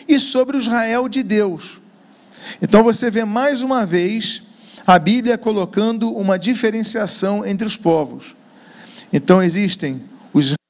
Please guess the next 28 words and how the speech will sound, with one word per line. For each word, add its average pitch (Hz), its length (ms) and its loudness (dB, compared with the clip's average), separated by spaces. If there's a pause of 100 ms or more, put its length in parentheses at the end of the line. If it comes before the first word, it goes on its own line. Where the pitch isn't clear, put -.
(120)
israelitas - 440 2 (500)
que - 100 6
não 180 160 6
se, - 160 -8
não 170 420 0
se - 160 -4
entregaram 160 380 2
a - 20 -14
Cristo, 247 520 0 (400)
não 175 240 4
estão 165 260 -2
salvos, 226 580 -2 (640)
e 180 120 6
existe 208 400 0
a 233 60 0
igreja 190 580 0 (420)
composta 185 580 2
de 147 320 -2 (600)
gentios, 208 840 2 (180)
ou 147 80 -4
seja, 143 280 -2
não 175 180 2
judeus, 180 500 0
que - 120 -10
se - 100 -6
converte 165 340 0
a 170 40 -4
Cristo, 240 440 -2